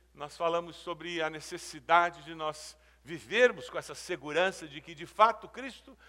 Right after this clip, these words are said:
ressuscitou. Porque quando nós cremos que Cristo ressuscitou, nós cremos que Deus é fiel. Porque Deus havia prometido que o seu Filho viria, viveria,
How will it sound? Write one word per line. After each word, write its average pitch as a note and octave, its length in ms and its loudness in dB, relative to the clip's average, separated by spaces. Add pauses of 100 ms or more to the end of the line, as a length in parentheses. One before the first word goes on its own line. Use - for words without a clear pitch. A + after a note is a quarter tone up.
(120)
ressuscitou. G#3+ 800 -2 (880)
Porque D#3 300 -18
quando F3 380 -8
nós E3 240 -10
cremos F#3 380 -6
que D#3 100 -16
Cristo F3 360 -14
ressuscitou, D3+ 600 -14
nós E3+ 240 -10
cremos E3 320 -10
que D3+ 120 -14
Deus D3 220 -8
é E3+ 60 -10
fiel. G#2 420 -10 (1300)
Porque B2 320 -18 (280)
Deus G3 280 -10
havia D#3+ 260 -6
prometido C#3 880 -14 (580)
que - 100 -20
o A#2+ 40 -18
seu G3 220 -4
Filho G#3 280 -8
viria, E3 600 -8 (400)
viveria, F3 680 0